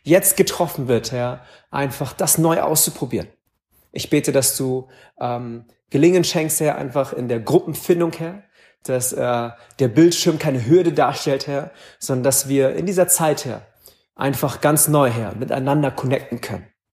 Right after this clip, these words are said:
und diesen Wert von, von Community und die Kraft von Gemeinschaft neu entdecken dürfen, Herr.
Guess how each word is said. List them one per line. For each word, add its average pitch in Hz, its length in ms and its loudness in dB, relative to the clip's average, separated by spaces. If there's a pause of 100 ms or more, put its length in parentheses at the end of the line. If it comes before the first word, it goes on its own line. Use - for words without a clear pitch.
(520)
und 127 140 -4
diesen 117 260 0
Wert 131 300 4
von, 117 340 -6
von 113 220 -10
Community 135 640 0
und 113 160 -10
die - 80 -10
Kraft - 500 -2 (280)
von 113 180 -4
Gemeinschaft 120 640 2
neu 107 100 0
entdecken 95 460 -6
dürfen, - 300 -8
Herr. - 120 -20